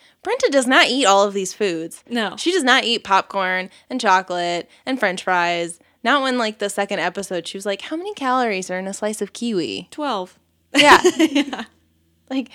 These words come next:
Speaker 1: there is no way that Brenda is actually eating all this food. And I love how many times they just talk about how much food Brenda eats.
Speaker 2: Yeah, 'cause, like, I'm like, "Yeah, same." But, like, we have not actually seen her eat these foods. So who's, we've seen her get a double scoop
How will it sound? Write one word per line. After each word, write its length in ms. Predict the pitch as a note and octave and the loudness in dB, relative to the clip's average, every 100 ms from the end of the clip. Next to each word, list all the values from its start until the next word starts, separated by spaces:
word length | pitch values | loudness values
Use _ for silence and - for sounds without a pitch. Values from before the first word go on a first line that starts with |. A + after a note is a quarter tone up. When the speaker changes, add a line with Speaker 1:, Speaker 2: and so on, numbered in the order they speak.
| - B3 | -20 -6
Speaker 1:
there 180 | C#4 D#4 | 2 6
is 120 | F#4+ | 6
no 360 | C#4+ C4 C#4+ D#4 | 6 6 8 8
way 240 | C#4+ C4 | 6 6
that 180 | A#3 A3 | 4 2
Brenda 260 | A3+ A3+ A3+ | 2 2 2
is 120 | G#3+ | 0
actually 380 | F#3+ G3 G3+ F#3+ | 0 0 -2 -2
eating 180 | F#3+ F#3+ | 0 -2
all 140 | F#3 | -4
this 180 | F3+ - | -4 -6
food. 140 | F#3 F3 | -6 -6
And 60 | |
I 60 | F3+ | -4
love 240 | F#3+ G3+ | 2 2
how 180 | G#3 G3+ | 2 0
many 240 | G3 G3+ F#3+ | 0 -2 -4
times 340 | F#3 F3 D#3+ | -2 -4 -4
they 100 | F3+ | -6
just 220 | F3 F#3 | -6 -6
talk 240 | - F3+ - | 0 0 0
about 220 | F3 C#3 | -4 -4
how 100 | F#3 | -6
much 180 | F3 - | -6 -10
food 400 | - G3+ F3+ D3+ | -2 0 0 0
Brenda 300 | E3+ D#3 D3+ | -4 -2 -6
eats. 360 | F#2 G#2+ - - | -6 -10 -10 -6
Speaker 2:
Yeah, 200 | D4+ A3 | -4 -2
'cause, 240 | B3+ G#3+ - | -4 -10 -12
like, 260 | A3 A3 - | -8 -8 -6
I'm 140 | A3 | -8
like, 180 | A3 G3 | -6 -8
"Yeah, 140 | A3 - | -10 -12
same." 580 | - A3 G3+ D#3+ F#3 G#3 _ - | -10 -8 -8 -8 -10 -12 _ -6
But, 200 | A3+ A3 | -4 0
like, 160 | G#3+ | -2
we 120 | G#3+ | 0
have 100 | B3 | 0
not 220 | A#3+ A3+ A#3+ | 0 0 0
actually 420 | A#3+ A#3+ A3+ G#3 | -2 -6 -6 -8
seen 360 | - G#3 G3+ | -8 -8 -8
her 140 | G#3+ F#3+ | -8 -12
eat 280 | - G3 - | -12 -14 -12
these 240 | F3+ E3 | -12 -12
foods. 340 | - - - - | -14 -16 -16 -12
So 240 | G3+ F#3+ | -10 -8
who's, 260 | G#3+ G#3 - | -10 -12 -14
we've 220 | A3+ C4 B3 | -10 -8 -8
seen 300 | C4+ C#4 C#4 | -8 -6 -6
her 140 | B3 | -6
get 160 | A3+ G#3+ | -6 -6
a 60 | |
double 280 | G3 G#3+ G3+ | -4 -6 -6
scoop 240 | G#3 A3+ | -10 -12